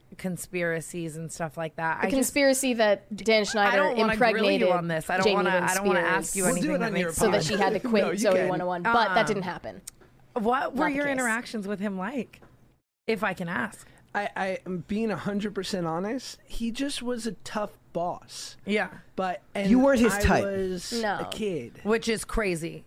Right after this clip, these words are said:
Speaker 3: Yeah.
Speaker 1: Yeah, with it, obviously, I'm sure
Speaker 2: Dan
Speaker 1: you've
Speaker 2: Schneider
Speaker 1: unpacked
Speaker 2: didn't
Speaker 1: that
Speaker 2: swing
Speaker 1: in
Speaker 2: that
Speaker 1: therapy,
Speaker 2: way.
Speaker 1: you know, the feelings of
Speaker 3: That's right.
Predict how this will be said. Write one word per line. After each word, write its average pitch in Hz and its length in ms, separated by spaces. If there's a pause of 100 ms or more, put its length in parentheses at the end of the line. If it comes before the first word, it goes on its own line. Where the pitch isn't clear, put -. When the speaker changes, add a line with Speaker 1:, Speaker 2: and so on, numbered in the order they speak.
Speaker 3:
Yeah. 208 260
Speaker 1:
Yeah, 190 60
with 208 260
it, 185 180
obviously, 165 500
I'm 160 140
sure 160 160
Speaker 2:
Dan 151 100
Speaker 1:
you've 151 100
Speaker 2:
Schneider 220 320
Speaker 1:
unpacked 208 140
Speaker 2:
didn't 196 120
Speaker 1:
that 151 120
Speaker 2:
swing 208 320
Speaker 1:
in 175 120
Speaker 2:
that 147 80
Speaker 1:
therapy, 156 400
Speaker 2:
way. 147 80
Speaker 1:
you 156 60
know, 156 120
the 156 80
feelings 156 520
of 151 140 (140)
Speaker 3:
That's 170 260
right. 139 220